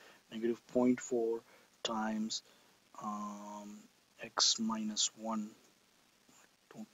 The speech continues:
want the help, dude. X minus one the whole squared.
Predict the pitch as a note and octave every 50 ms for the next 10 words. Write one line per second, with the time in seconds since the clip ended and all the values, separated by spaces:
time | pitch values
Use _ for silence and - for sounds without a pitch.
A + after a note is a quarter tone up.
0 | - - - G3+ G3 - _ - G3+ - C3 B2+ - - _ - F#2+ F#2 F#2+ -
1 | - _ _ _ _ _ _ _ _ _ _ _ - - - - _ _ _ _
2 | _ _ _ _ _ - _ _ _ _ _ - - - - - G#2 G2+ G2+ G2+
3 | G2 - - - G#2 G2+ G2 G2 F#2 - - - - - - C#3 D3 D3+ D3+ D3
4 | - - - - - A2+ G#2+ G2+ G2+ G2+ G2+ G#2 -